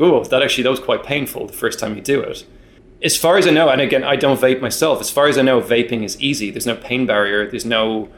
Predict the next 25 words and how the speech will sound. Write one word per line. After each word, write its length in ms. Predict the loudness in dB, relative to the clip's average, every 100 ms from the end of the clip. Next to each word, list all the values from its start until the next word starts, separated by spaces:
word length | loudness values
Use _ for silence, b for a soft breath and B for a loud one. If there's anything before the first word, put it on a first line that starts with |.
| B
work 340 | -2 0 0 -2
to 200 | -4 -2
it. 140 | -4 -6
It's 120 | -4
enjoyable 500 | 0 2 2 2 -2
the 80 | 0
very 200 | 0 -2
first 320 | -6 -10 -6
time. 380 | -4 -4 -4 -14 -20 -20 -20 -20 -18
So 560 | -6 2 4 4 2 -2 -4
from 160 | -2
a 20 |
visual 300 | 2 4 4
point 200 | 4 0
of 60 | 0
view, 120 | -2
yeah, 280 | 0 2 2
the, 220 | 0 -2
the 100 | -4
colors 320 | -4 0 2
and 100 | 0
stuff 220 | -4 -4 -2
are 120 | -4
very 260 | -2 -2
attractive. 640 | -2 -4 -4 -4 -10 -12